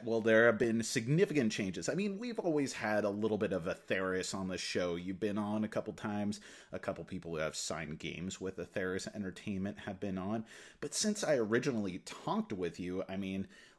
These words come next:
let's see, you've switched from Atheris Games to Atheris Entertainment. You've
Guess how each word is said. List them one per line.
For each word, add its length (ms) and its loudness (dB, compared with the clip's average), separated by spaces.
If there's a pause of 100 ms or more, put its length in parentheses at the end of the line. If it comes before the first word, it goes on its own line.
let's 220 4
see, 360 0
you've 300 0
switched 320 0
from 400 -2
Atheris 460 0
Games 360 -6
to 400 0
Atheris 480 -2
Entertainment. 760 -4 (360)
You've 360 -2